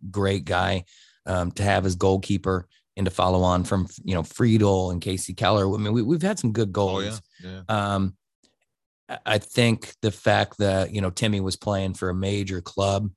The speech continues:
Speaker 2: Mm-hmm.
Speaker 1: uh, and we don't really have that. You know, Stefan is a backup for City.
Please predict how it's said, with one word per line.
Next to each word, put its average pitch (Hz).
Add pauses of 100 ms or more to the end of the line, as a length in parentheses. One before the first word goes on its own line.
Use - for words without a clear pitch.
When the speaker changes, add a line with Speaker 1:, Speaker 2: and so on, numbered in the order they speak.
(300)
Speaker 2:
Mm-hmm. 85
Speaker 1:
uh, 92
and 98
we 98
don't 98
really 90
have 90
that. 82
You 87
know, 87
Stefan 92
is 90
a 92
backup 92
for -
City. 92